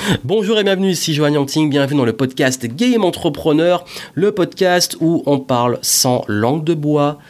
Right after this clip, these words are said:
de business, de mindset et surtout où je vous partage des conseils pour pouvoir passer au niveau supérieur, continuer de progresser dans vos affaires et dans votre vie.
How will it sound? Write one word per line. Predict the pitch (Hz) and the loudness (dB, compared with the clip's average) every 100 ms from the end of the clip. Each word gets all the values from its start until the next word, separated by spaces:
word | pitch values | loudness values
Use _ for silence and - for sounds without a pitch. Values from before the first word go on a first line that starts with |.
| - - | -20 -12
de | 110 120 120 107 | -2 0 0 -2
business, | 107 131 123 107 98 - - - | -2 0 2 2 0 -2 -6 -8
de | - 82 | -8 -2
mindset | 95 95 90 - 85 82 - - - - | -2 -2 -4 -4 -4 -6 -12 -16 -20 -8
et | 113 | -2
surtout | 113 - 151 - 143 139 143 - - - - | 0 2 0 -2 0 0 -2 -10 -20 -10 -2
où | 156 | 0
je | 131 | 0
vous | 135 | -2
partage | 160 - 190 135 | -4 -2 -2 0
des | 143 | -2
conseils | 139 127 - 101 95 110 - | 0 0 0 -2 -4 -6 -6
pour | 117 | -6
pouvoir | - 117 113 | -4 -2 -2
passer | - 151 - | -2 0 2
au | 190 | 2
niveau | 180 151 | 2 -2
supérieur, | 143 - 131 110 107 | -4 -2 2 2 0
continuer | 147 139 170 | -2 0 0
de | 131 | 0
progresser | 123 185 151 147 - 135 131 - - | 0 0 0 0 2 0 -2 -14 -12
dans | 120 208 | -2 0
vos | 233 226 160 | 2 2 2
affaires | 131 - 107 110 - - | 0 0 0 0 -6 -4
et | 107 | -2
dans | 101 | 0
votre | 107 120 101 | 0 -2 -4
vie. | 90 90 113 | -4 -4 -6